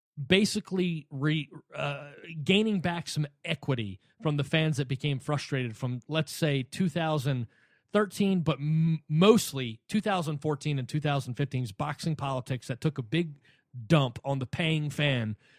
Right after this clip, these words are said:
We thought that we are on the right track, and then right as we approach the fight that, of course, you have mentioned you are most looking forward to, Wild-,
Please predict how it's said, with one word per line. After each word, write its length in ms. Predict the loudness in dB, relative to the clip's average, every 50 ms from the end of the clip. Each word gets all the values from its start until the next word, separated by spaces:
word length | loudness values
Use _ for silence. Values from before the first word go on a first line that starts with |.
| _ _ _
We 160 | 0 2 2
thought 400 | 4 4 6 6 6 4 2 0
that 240 | 0 0 0 0 -2
we 180 | 0 2 4 4
are 120 | 4 2 2
on 220 | 2 2 2 2
the 80 | 2 0
right 280 | 0 0 -2 -2 -4
track, 480 | -6 -4 -2 -2 0 0 -2 -4 -8 -10 -18 _ _ _ _ -8
and 240 | -6 -4 -2 -2 -2
then 400 | -2 -2 -4 -6 -8 -10 -12 -14 _ _ _ _
right 260 | -4 0 2 2 4 2
as 120 | 2 4
we 100 | 4 4
approach 480 | 2 2 2 2 2 2 2 0 -4 -8
the 80 | -10 -6
fight 380 | -2 0 0 0 0 -2 -4
that, 160 | -6 -6 -6 -8 _ _ _ -16
of 120 | -16 -12 -6
course, 300 | -4 -2 -2 -2 -4 -4
you 220 | 0 2 4 4
have 180 | 4 4 2 -2
mentioned 400 | -2 -2 -2 -4 -4 -2 0 2
you 100 | 2 2
are 80 | 2 0
most 380 | 0 0 2 2 2 0 -2
looking 260 | -6 -6 -4 -6 -6
forward 260 | -4 -2 0 0 0 0
to, 80 | -2
Wild-, 320 | -2 -2 -2 -2 -4 -6